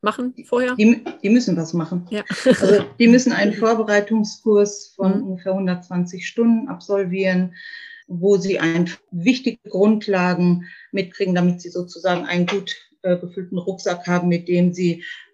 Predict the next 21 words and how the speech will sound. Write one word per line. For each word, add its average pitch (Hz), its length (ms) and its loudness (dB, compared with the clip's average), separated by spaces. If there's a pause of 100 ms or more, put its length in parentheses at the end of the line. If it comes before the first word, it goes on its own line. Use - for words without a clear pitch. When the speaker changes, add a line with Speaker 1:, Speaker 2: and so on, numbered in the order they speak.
Speaker 2:
relativ 156 440 -4
sicher 180 360 -2
dann 165 240 -2
auch, 160 420 -6
äh, 160 260 -4
in 170 120 2
Familienbegleitung 147 1080 -2
gehen 147 340 -6
können. - 280 -14
Also 165 340 -2 (380)
Grundlagen 180 640 0
von 175 300 -2
Kommunikation, 175 1160 0 (140)
so 165 420 -6 (220)
entwicklungspsychologische 175 1200 -6
Grundlagen, 139 800 -6 (760)
ähm, 147 480 -2 (200)
die 196 100 2
eigene 196 320 2
Auseinandersetzung 180 1200 0 (120)
mit 175 280 -2